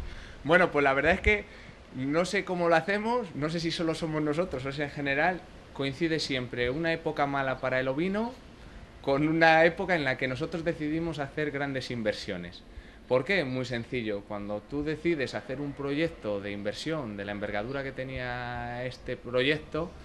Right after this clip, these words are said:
que estaba cercano de, de los cuatrocientos mil euros,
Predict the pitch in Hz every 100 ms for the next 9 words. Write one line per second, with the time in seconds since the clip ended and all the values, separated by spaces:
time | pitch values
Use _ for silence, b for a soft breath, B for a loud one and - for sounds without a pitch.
0 | B B B - - 104 - 120 123 127
1 | 131 131 139 131 120 120 113 107 104 104
2 | 104 - 101 101 101 104 - 101 123 139
3 | 151 151 151 175 170